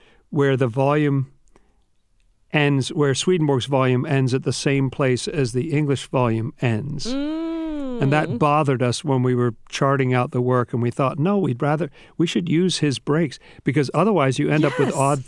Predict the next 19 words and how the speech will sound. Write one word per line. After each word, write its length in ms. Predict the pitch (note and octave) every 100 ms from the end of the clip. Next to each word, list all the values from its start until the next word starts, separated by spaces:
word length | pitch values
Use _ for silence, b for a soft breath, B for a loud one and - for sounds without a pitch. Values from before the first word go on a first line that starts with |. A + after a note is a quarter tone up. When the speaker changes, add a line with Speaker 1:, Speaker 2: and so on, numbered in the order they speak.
| -
Speaker 1:
odd 240 | D3+ C#3+ C3
things 280 | D3 C3
where 100 | D3
you 140 | C#3 C3+
have 200 | D3 C3
prefaces 540 | F3 G3 F3+ - A#2+
in 120 | B2
the 60 | C3
middle 220 | C#3 D3+
of 100 | C#3+
English 280 | D3+ D3 C#3
volumes. 420 | D3 F3+ B2+ B2+
It 80 | D3
happens 420 | C#3 D3+ C#3+ - b b b
several 380 | - D#3 D3 C3+
times 480 | D3 D3 C#3 B2+ C#3
in, 240 | A#2 A2+ -
in 160 | B2+ B2
the, 180 | A#2